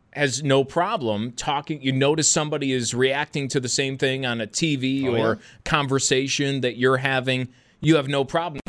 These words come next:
Speaker 1: turning and, and conversing with new people. But what I see more frequently than that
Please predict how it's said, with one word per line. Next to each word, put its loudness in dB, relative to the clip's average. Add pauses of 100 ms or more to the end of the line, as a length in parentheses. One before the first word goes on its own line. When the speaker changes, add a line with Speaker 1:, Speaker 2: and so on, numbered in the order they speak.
(180)
Speaker 1:
turning -4
and, -4
and -6
conversing 2
with -4
new 0
people. -4
But 0 (760)
what 2
I 4
see 2
more 2
frequently 0
than 0
that -2